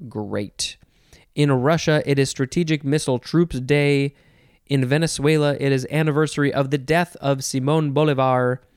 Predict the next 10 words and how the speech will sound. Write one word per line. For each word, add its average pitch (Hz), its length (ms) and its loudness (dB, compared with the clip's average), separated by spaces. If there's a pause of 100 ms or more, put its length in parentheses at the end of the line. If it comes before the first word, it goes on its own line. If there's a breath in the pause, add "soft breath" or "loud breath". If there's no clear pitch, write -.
(260 soft breath)
In 143 120 0
Colombia, 147 560 2
it 131 140 0
is 123 160 -2
Latin 170 380 0
American 147 480 0
Day 143 260 0
of 135 200 -4
the 139 120 0
Environmentalist. 147 1400 -2